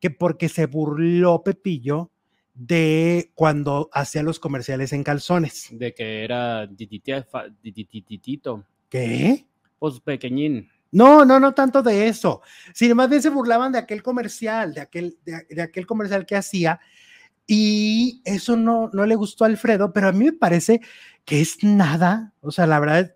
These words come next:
Speaker 1: es una cosa mínima para que Alfredo lleve tantos años tratando de ensuciar la reputación, la carrera de, de Pepillo, ¿no?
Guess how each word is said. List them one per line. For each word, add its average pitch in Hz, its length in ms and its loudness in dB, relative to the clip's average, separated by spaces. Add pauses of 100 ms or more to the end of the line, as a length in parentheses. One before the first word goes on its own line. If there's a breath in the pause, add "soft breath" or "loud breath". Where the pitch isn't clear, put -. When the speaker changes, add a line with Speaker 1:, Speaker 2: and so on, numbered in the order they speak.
Speaker 1:
es 160 180 -2
una 196 220 0
cosa 180 300 -2
mínima 165 580 2 (520 soft breath)
para 151 360 2
que 160 100 0
Alfredo 156 720 2
lleve 139 180 -4
tantos 175 680 -2
años 151 600 -6 (480 soft breath)
tratando 160 540 2
de 170 260 2
ensuciar 143 320 -4
la 165 140 2
reputación, 147 1040 -4
la 147 140 -4
carrera 139 440 -4
de, 135 300 -4
de 127 140 -8
Pepillo, 156 520 -4
¿no? 180 300 -2